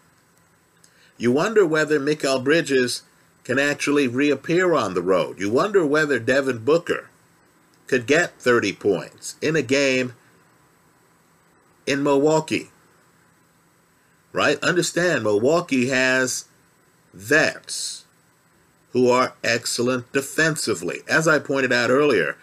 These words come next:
Jrue Holiday is one of the best perimeter defenders in the N B A. Understand, Brook Lopez, who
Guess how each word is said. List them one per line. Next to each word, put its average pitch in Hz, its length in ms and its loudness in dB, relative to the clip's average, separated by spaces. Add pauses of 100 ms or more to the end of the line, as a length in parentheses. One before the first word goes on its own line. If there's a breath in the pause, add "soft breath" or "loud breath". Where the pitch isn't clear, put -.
(140)
Jrue 147 220 0
Holiday 143 420 2
is 113 200 0
one 127 220 -2
of 131 100 -4
the 107 120 -2
best 117 560 0
perimeter 135 440 2
defenders 120 720 -2
in 120 120 -2
the 131 120 0
N 127 160 -2
B 131 160 2
A. 143 280 2 (840 soft breath)
Understand, 156 720 0
Brook 160 320 2
Lopez, 117 760 0
who 120 340 2